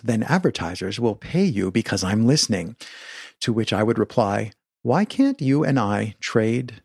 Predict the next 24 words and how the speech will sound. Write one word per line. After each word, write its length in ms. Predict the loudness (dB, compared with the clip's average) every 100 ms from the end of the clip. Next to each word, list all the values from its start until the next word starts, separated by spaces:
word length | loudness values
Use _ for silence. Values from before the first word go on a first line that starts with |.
| -2
directly? 580 | 0 0 -2 -6 -6 -12 _ _ _ _ _ _ _ _ _
Why 440 | 0 4 6 4 4
should 260 | 2 2
you 220 | 4 4 6
and 100 | 6
I 140 | 6
need 180 | 4 4
to 80 | 2
bring 240 | 4 4
in 100 | 4
an 120 | 2
advertiser, 880 | 2 2 2 0 0 -2 0 -2 -4 -8 _
a 80 | -4
third 420 | -2 0 0 -2
party, 460 | -2 -2 0 -2 -4 -10 -4
to 120 | 0
make 240 | 2 2 2
this 260 | 2 2
work?" 300 | 0 0 -8 -20 -20 -20 -20 _
The 160 | 0 4
answer 340 | 4 6 4
is, 380 | 4 4 2 -2 -2
of 160 | -2
course, 480 | 0 -2 0 -4